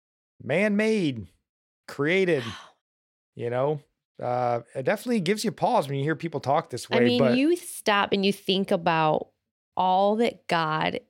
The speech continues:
Speaker 2: is restraining, all the plans of wicked men that don't happen, that should, except
Speaker 1: Yeah,
Speaker 2: God.
Speaker 1: think about all the times when people are like,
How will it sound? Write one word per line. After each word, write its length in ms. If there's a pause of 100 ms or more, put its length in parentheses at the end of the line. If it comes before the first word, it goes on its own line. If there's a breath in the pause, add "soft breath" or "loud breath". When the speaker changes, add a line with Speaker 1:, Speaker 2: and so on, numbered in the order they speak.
Speaker 2:
is 520
restraining, 1000 (600)
all 380
the 320 (680)
plans 540
of 220
wicked 340
men 340 (920)
that 200 (500)
don't 200
happen, 380 (760)
that 160
should, 340 (420)
except 260
Speaker 1:
Yeah, 60 (180)
Speaker 2:
God. 120
Speaker 1:
think 120
about 180
all 160
the 80
times 300
when 80
people 200
are 80
like, 300